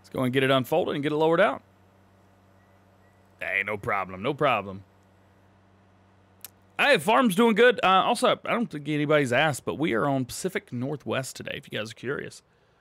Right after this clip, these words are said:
All right. Let's put it right here. Again, I don't know why you would put slurry down after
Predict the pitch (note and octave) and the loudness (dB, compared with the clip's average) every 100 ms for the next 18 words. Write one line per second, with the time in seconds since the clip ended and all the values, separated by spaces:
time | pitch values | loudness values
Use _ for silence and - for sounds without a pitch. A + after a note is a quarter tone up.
0 | _ _ _ _ _ _ _ _ _ _ | _ _ _ _ _ _ _ _ _ _
1 | _ _ - - G#1+ G#1 G1+ G1+ G1+ - | _ _ -16 -14 -8 -6 -6 -6 -10 -14
2 | - - _ - A2 - C3 C3 C3 C3+ | -20 -20 _ -10 -8 0 2 4 4 4
3 | F#3 G3 F3 _ _ _ _ _ _ _ | 4 2 -2 _ _ _ _ _ _ _
4 | _ _ - C#3+ F3+ F#3 - - D#3 E3+ | _ _ -6 0 4 4 2 0 0 4
5 | E3+ E3+ F3+ F#3+ F3 E3 E3+ - - F3 | 4 4 4 4 2 0 0 -2 -2 2
6 | E3+ E3+ E3 D#3+ D#3+ D#3 - _ _ _ | 4 4 4 4 4 0 -6 _ _ _
7 | _ _ C3 F3 F3+ - A#3+ C4 C4+ B3 | _ _ -2 0 -2 -2 2 4 2 -2